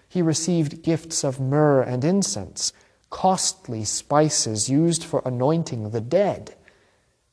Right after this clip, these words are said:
In Jerusalem, the Blessed Virgin received words from the prophet Simeon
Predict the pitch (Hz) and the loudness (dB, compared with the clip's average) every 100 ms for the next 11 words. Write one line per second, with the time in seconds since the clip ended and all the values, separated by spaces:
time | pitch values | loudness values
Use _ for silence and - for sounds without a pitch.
0 | _ _ _ - 160 151 151 220 226 - | _ _ _ 0 4 4 6 4 2 -2
1 | 127 120 160 156 143 180 - 165 143 147 | -2 0 2 4 4 2 2 0 2 6
2 | 170 175 147 143 143 - 175 180 160 135 | 6 6 0 2 0 0 0 0 0 2
3 | 156 170 175 - - 160 143 - 165 160 | 4 6 4 0 -2 0 0 0 0 0
4 | 143 - - 226 160 117 110 | -2 -4 0 2 2 -2 -6